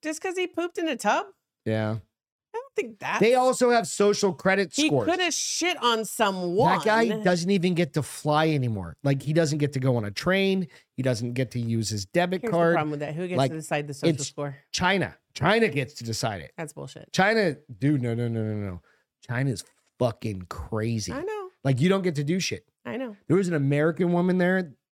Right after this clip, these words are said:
Speaker 2: th-, an American Chinese. She had, I think she had dual citizenship.
Speaker 1: Okay.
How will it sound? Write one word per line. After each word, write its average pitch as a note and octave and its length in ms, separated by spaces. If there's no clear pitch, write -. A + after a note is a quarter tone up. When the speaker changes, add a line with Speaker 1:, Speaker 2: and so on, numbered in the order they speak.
Speaker 2:
th-, C#3+ 140
an C#3 120
American C#3+ 640
Chinese. D3 540
She - 80
had, C3 180
I C3+ 40
think C#3 180
she - 80
had C3 180
dual B2 240
citizenship. C3 800
Speaker 1:
Okay. F3 220